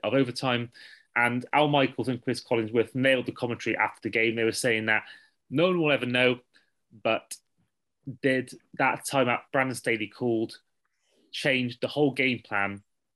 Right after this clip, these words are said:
from the, from the Raiders? I mean, it seemed like they were going for a tie, and the fact that that timeout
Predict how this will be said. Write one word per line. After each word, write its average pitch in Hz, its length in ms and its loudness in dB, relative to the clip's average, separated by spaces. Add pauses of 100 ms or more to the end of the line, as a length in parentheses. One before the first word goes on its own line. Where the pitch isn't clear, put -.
(200)
from 104 300 -2
the, 98 360 -4 (360)
from 110 120 -8
the 107 80 -4
Raiders? 110 400 0
I 120 60 -2
mean, 120 320 0 (840)
it 135 120 0
seemed 214 240 2
like 160 80 4
they 147 100 4
were 135 200 4
going 131 220 0
for 123 140 -4
a 120 40 -4
tie, 147 460 0
and 117 260 0
the 123 60 -8
fact - 300 -4
that 123 120 0
that 123 180 -6
timeout 123 420 0